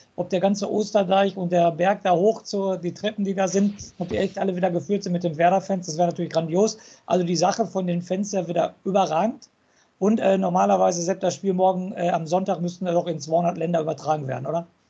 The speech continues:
Das ist doch das totale Topspiel, auch wenn's nur die zweite Liga ist. Jetzt, ich muss es jetzt nochmal sagen, unser Herz schlägt halt für Werder ohne Ende. Aber wer will sich denn am Samstag, ich weiß jetzt nicht, ob die gegeneinander spielen, aber wer will sich denn am Samstag Greuther Fürth gegen Hoffenheim angucken,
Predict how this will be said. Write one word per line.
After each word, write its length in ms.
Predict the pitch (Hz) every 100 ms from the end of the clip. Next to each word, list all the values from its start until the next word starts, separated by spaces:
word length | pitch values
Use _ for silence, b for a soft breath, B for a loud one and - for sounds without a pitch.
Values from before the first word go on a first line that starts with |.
| _ -
Das 100 | 156
ist 60 | 175
doch 60 |
das 280 | 165 175 -
totale 500 | 185 180 190 208 -
Topspiel, 540 | 208 196 - 214 208 208 B -
auch 180 | 196
wenn's 180 | 185 202
nur 80 | 196
die 100 | 185
zweite 320 | - 190 190
Liga 220 | 190 196
ist. 100 | 190
Jetzt, 200 | 185 175 -
ich 140 | 165
muss 160 | 220 240
es 140 | 208
jetzt 200 | 220 170
nochmal 260 | 220 226 202
sagen, 320 | 208 220 214 B B B -
unser 320 | 202 202 190
Herz 280 | 156 214 -
schlägt 300 | 202 214 208
halt 160 | 208
für 220 | 208 180
Werder 340 | 190 196 202 -
ohne 240 | 190 196
Ende. 320 | 190 202 214 214 B B
Aber 320 | 175 190 185 170
wer 280 | 185 214
will 120 | 220 220
sich 160 | 220
denn 160 | 208 208
am 160 | 180
Samstag, 420 | 175 180 214 196 180
ich 100 | 165
weiß 200 | 190 214
jetzt 180 | 190
nicht, 140 | 220 220
ob 80 | 196
die 100 | 202
gegeneinander 460 | 196 185 196 208
spielen, 340 | 147 170 139 135 B B 196
aber 220 | 190 170
wer 160 | 202 226
will 100 | 226
sich 140 | 190
denn 160 | 214 196
am 100 | 175
Samstag 420 | 202 208 185 156
Greuther 380 | 160 214 220 196
Fürth 300 | 208 220 196
gegen 180 | 175
Hoffenheim 400 | 160 220 180 165
angucken, 540 | 170 175 190 214 214